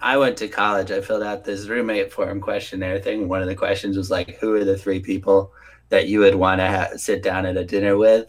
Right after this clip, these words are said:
from history, alive or dead or whatever?" And, like, like, I don't think anyone's put Gerald R. Ford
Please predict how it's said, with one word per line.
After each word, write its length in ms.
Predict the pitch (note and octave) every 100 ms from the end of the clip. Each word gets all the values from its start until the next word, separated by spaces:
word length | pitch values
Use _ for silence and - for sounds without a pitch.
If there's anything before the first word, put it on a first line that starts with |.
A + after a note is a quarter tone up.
| -
from 160 | G#2
history, 500 | F#2+ G2+ - G#2+ G#2
alive 360 | G2+ G2 F#2+ G2
or 60 | F#2
dead 280 | F#2 G2
or 120 | G2+ G2+
whatever?" 460 | G2+ G2+ A2 A2+ -
And, 340 | - G#2+ G#2 G2
like, 460 | G2+ F#2+ F#2+ - -
like, 440 | A#2+ G#2 F#2 - _ A#2
I 180 | A2+
don't 240 | G#2 A#2+ G#2+
think 160 | A2
anyone's 300 | F#2+ F2+ F2+
put 240 | - E2 -
Gerald 280 | G2 F#2 F2
R. 200 | E2+ F2+
Ford 520 | - F#2+ F2 E2+